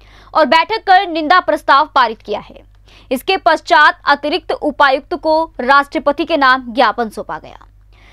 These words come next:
करनाल के पत्रकारों ने देश के प्रधानमंत्री नरेंद्र मोदी, गृह मंत्री अमित शाह, पंजाब के मुख्यमंत्री कैप्टन अमरिंदर सिंह, राज्यपाल तथा पंजाब के डीजीपी को इस मामले की उच्च स्तरीय जांच करवाकर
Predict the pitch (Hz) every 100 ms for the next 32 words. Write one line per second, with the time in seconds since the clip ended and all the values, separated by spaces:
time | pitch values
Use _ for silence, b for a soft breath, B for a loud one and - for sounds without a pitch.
0 | b - 381 359 359 427 480 - - 381
1 | 330 302 359 381 330 330 247 277 330 -
2 | 320 302 269 233 254 277 247 226 240 262
3 | 247 226 220 214 214 214 214 302 b b
4 | - 330 330 403 403 381 381 320 294 -
5 | 302 277 247 330 b b b 330 320 302
6 | 339 403 403 349 330 359 294 285 262 269
7 | 311 - _ - 311 311 392 - 277 269
8 | 254 254 254 247 285 277 302 269 254 254
9 | 311 311 294 311 311 311 269 247 294 277
10 | 254 240 269 330 - 277 254 220 240 262
11 | 254 247 247 - - 240 254 269 330 339
12 | 262 - 320 339 - 254 240 220 214 247
13 | 269 - 226 202 262 - -